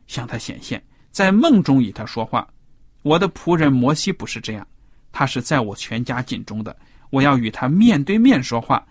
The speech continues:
乃是明说，不用密语，并且他必见我的形象。你们毁谤我的仆人摩西，为何不惧怕呢？”这是上帝对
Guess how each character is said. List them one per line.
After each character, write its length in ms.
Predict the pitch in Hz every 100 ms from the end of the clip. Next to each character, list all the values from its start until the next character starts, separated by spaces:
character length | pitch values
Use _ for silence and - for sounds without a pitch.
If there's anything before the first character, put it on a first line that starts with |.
| _ _ -
乃 180 | 190 190
是 120 | 226
明 260 | 190 233
说， 300 | 262 262 254 - - _
不 100 | -
用 200 | 220 233
密 200 | 247 262
语， 220 | 135 104 - _ - -
并 180 | 156 135
且 120 | 117
他 180 | - 123 -
必 180 | 294 160
见 260 | - 147 101
我 100 | 76
的 80 | 117
形 260 | - 107
象。 200 | - - - - - - _ _ -
你 140 | 151
们 100 | 226
毁 260 | 233 147 123
谤 160 | 220
我 140 | 170 117
的 100 | 127
仆 180 | - 143
人 120 | 143
摩 200 | 120 131
西， 280 | - 139 - _ _ -
为 180 | 330 180
何 200 | - 190
不 160 | - 208 -
惧 160 | 277
怕 200 | 175 196
呢？” 140 | 196 208 - - - - - - - - -
这 80 |
是 120 | 123 123
上 280 | - 135
帝 100 | 127 123
对 220 | 123